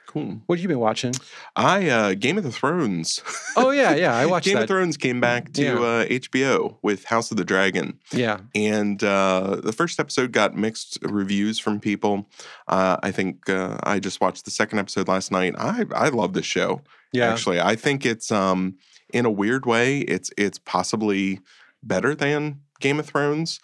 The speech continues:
Speaker 2: Hmm.
Speaker 1: Uh, it's, it's a lot more localized and focused,
Speaker 2: Mm-hmm.
Speaker 1: uh, on <laughs> one, one kind of location, one set of characters.
Speaker 2: Yeah.
Speaker 1: Um, I think it's a little easier to go down. Plus, once you've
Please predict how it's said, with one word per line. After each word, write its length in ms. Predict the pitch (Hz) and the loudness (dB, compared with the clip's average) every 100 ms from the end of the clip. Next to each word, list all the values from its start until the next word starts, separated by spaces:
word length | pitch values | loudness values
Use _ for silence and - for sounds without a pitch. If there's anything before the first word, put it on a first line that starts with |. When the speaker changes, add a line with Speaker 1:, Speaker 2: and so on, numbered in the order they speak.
| - | -4
Speaker 2:
Hmm. 220 | 127 113 101 | -2 -2 0
Speaker 1:
Uh, 200 | 107 101 | 2 2
it's, 180 | 107 104 | 0 -2
it's 160 | 110 110 | -4 0
a 40 | |
lot 220 | 107 98 - | 2 2 2
more 160 | 104 | 2
localized 720 | 95 92 95 117 110 113 110 | 2 0 2 2 4 2 0
and 160 | 95 87 | -4 -2
focused, 640 | - 90 90 117 - - - - | -2 -2 0 -2 -4 -8 -10 -6
Speaker 2:
Mm-hmm. 320 | 113 104 104 110 | -4 -4 -6 -6
Speaker 1:
uh, 400 | 95 92 92 92 - | -2 0 0 0 -2
on 280 | 90 90 | -2 -2
<laughs> 80 | 98 | 0
one, 280 | 107 104 110 - - - | 0 0 -4 -10 -20 -4
one 200 | 117 107 | 0 0
kind 180 | 110 113 | 2 0
of 80 | 107 | 2
location, 640 | 117 92 98 90 - 98 90 | 0 0 0 0 0 -2 0
one 180 | 92 | 0
set 200 | 95 98 | 0 0
of 120 | 92 - | -2 0
characters. 760 | 87 87 - 95 87 87 - - | 0 0 0 0 0 -2 -4 -2
Speaker 2:
Yeah. 360 | 120 110 90 | 0 2 2
Speaker 1:
Um, 240 | 92 95 - - | 2 -2 -8 -6
I 60 | |
think 160 | 107 95 | -4 -2
it's 100 | 92 | -2
a 40 | |
little 280 | 92 87 87 | 0 0 0
easier 240 | 92 95 | 0 -2
to 80 | 87 | -2
go 80 | 90 | 0
down. 240 | 90 90 | 0 0
Plus, 340 | 95 147 117 - | 0 0 0 -2
once 300 | 104 101 - | -2 -2 -2
you've 240 | 87 87 | -4 -4